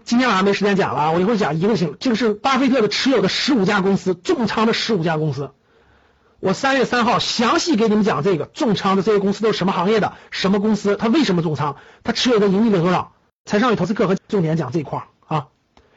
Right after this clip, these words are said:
这里面的内容就没时间详细讲，因为任何一个展开都得三十分钟，各位，任何一个点展开都得三十分钟。我看还能给你补充一点哪儿啊？任何一个展开都得三十分钟。这是它的波动，这是指数基金，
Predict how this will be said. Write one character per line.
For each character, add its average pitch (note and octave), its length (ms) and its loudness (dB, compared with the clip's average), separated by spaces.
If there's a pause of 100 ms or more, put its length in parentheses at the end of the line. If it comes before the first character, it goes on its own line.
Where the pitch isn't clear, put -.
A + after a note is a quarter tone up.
(1120)
这 D4+ 80 0
里 C4+ 80 4
面 A#3 220 2
的 C4 80 2
内 C#4 100 2
容 A3 160 2
就 A#3+ 80 2
没 A#3 140 2
时 - 120 -2
间 A#3+ 140 2
详 G#3+ 240 0
细 A#3 80 -2
讲， A3+ 120 -2
因 C#4 120 2
为 C#4 220 0
任 G4 180 2
何 D4+ 80 2
一 D4+ 60 2
个 C4 80 2
展 G#3+ 120 0
开 B3+ 140 0
都 D4 80 2
得 A#3 80 2
三 C#4 160 0
十 B3+ 80 2
分 B3+ 100 2
钟， C4 140 2
各 A#3 60 2
位， F#3 180 0
任 F4 220 2
何 C4 80 2
一 C4 80 2
个 A#3+ 60 2
点 G#3 180 0
展 F3+ 120 -2
开 G#3+ 140 0
都 A#3+ 80 2
得 G3+ 80 2
三 G3+ 180 0
十 G3 60 2
分 G3 80 2
钟。 G3+ 280 -2
我 F3 100 -4
看 A3+ 180 -2
还 G3 100 0
能 G#3+ 100 0
给 G#3 40 2
你 G#3+ 80 2
补 D#3+ 140 -4
充 G#3 160 0
一 G3+ 40 2
点 F3+ 140 0
哪 D#3+ 60 -2
儿 A2+ 180 -6
啊？ C#3+ 120 -10 (520)
任 F#4+ 260 2
何 C4 80 2
一 C4 40 2
个 A3+ 80 2
展 G3 140 0
开 G3+ 100 2
都 G#3 80 2
得 F3+ 80 -2
三 F3 160 0
十 E3+ 60 0
分 E3 100 0
钟。 E3+ 160 -6 (1900)
这 D4 120 -2
是 A3+ 100 -2
它 C4+ 120 2
的 C4 60 2
波 C#4 200 2
动， B3 240 -2 (460)
这 C#4 80 0
是 A#3+ 100 2
指 E3+ 140 -2
数 G#3+ 100 0
基 D#3+ 140 -4
金， F3 200 -4